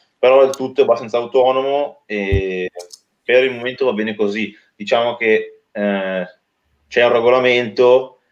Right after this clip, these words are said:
negli anni scorsi questo regolamento è cambiato diverse volte ed è stato anche motivo di, di, come dire, di polemica, perché certe volte, siccome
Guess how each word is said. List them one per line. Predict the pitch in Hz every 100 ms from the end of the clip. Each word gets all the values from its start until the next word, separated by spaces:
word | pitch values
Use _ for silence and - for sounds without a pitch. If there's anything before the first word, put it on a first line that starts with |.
| _
negli | - 104 117
anni | 120 117
scorsi | - 127 123 110 107
questo | 110 113
regolamento | 110 110 117 113
è |
cambiato | 110 107 113
diverse | 104 104 107 107 120
volte | 110 107 104 104 104 104 101 95 95 92 90 85
ed | 95
è | 98
stato | 98 101
anche | 98 101 104
motivo | 101 101 107 101
di, | 98 98 92 92 90 - _ _ _ _ _
di, | _ - - 95 92 90
come | 90 95
dire, | 95 95
di | 92
polemica, | 98 104 101 104 101 98
perché | 95 92 95 92 90 90 90 87 85 87 -
certe | - 98 104
volte, | 98 98 143 104 98 - - - _
siccome | - - 131 123 120 110 -